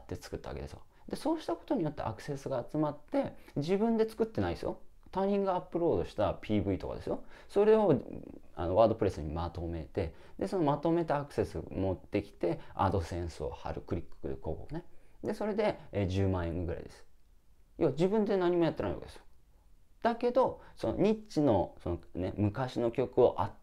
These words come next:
倒的に千本以上かな、千本以上って言ってましたけど、まとめて、で、アクセス引っ張ってきてやってるって言ってましたけど、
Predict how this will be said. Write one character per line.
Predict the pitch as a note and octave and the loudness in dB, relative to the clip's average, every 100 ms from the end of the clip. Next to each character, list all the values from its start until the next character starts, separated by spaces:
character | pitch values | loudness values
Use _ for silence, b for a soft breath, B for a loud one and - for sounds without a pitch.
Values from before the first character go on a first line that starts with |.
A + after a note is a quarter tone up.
| - | -4
倒 | D3+ D3+ | -2 0
的 | D3 C#3 | 0 0
に | B2 | 0
千 | - D3 D#3+ | -2 0 4
本 | D#3+ | 6
以 | D#3 | 6
上 | F#2 | 2
か | - - | -2 -6
な、 | C#3 - | -10 -10
千 | - C#3 | -6 -2
本 | D3 | -2
以 | C3+ | -2
上 | - | -4
っ | |
て | |
言 | - | -8
っ | |
て | B1+ | -8
ま | C2 | -8
し | |
た | |
け | - | -4
ど、 | E2+ B B - | -4 B B -6
ま | F#2+ F#2 | -4 -2
と | F2+ | -4
め | E2 C#2+ | -6 -6
て、 | - - b b b - | -6 -6 b b b -6
で、 | - | -4
ア | |
ク | C#3 - | -4 -6
セ | - | -8
ス | D#2+ | -6
引 | D#2 D#2 | -8 -10
っ | - | -12
張 | C#2+ | -16
っ | - - | -16 -14
て | - | -14
き | - | -8
て | - - | -4 -4
や | - | -6
っ | |
て | - - | -10 -6
る | A#2+ | -6
っ | |
て | - - | -8 -8
言 | |
っ | - | -8
て | - | -10
ま | B1 | -12
し | - | -14
た | - | -14
け | - | -10
ど、 | D#2+ | -10